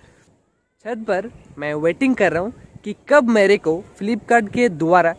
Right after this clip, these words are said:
जो विश मास्टर होता है वो call करे और मैं लेने के लिए चल जाऊँ,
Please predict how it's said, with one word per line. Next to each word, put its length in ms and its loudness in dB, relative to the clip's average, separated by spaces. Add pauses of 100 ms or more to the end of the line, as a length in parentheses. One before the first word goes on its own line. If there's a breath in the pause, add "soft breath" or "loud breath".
(140)
जो 220 -8
विश 240 -8
मास्टर 340 -2
होता 200 -2
है 120 -6 (420)
वो 140 -12 (100)
call 220 0
करे 300 -6 (200)
और 160 0
मैं 160 0
लेने 220 -2
के 120 -6
लिए 120 -2
चल 300 2
जाऊँ, 220 -2